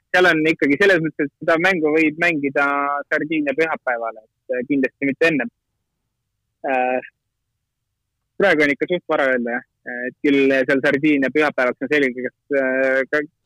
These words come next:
kummal ralli paremini on läinud või, või kas kumbki neist on ebaõnnestunud, äh, ja, ja mis siis, mis siis edasi saab.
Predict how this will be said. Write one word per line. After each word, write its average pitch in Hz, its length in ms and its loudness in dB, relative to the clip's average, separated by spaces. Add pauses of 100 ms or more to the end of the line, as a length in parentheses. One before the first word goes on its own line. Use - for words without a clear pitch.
(360)
kummal 139 320 0 (240)
ralli 139 240 4
paremini 127 380 -2
on 127 100 -4
läinud 127 240 -4
või, 123 240 -2
või 123 160 -4 (160)
kas 123 160 -4 (240)
kumbki 135 320 -4
neist 131 240 -4
on 135 220 0
ebaõnnestunud, 123 800 -4
äh, 120 240 -4 (720)
ja, 123 240 2
ja 123 80 2
mis 127 240 -2
siis, 127 160 -4 (240)
mis 127 160 -2
siis 127 160 -2
edasi 123 320 0
saab. 117 240 -2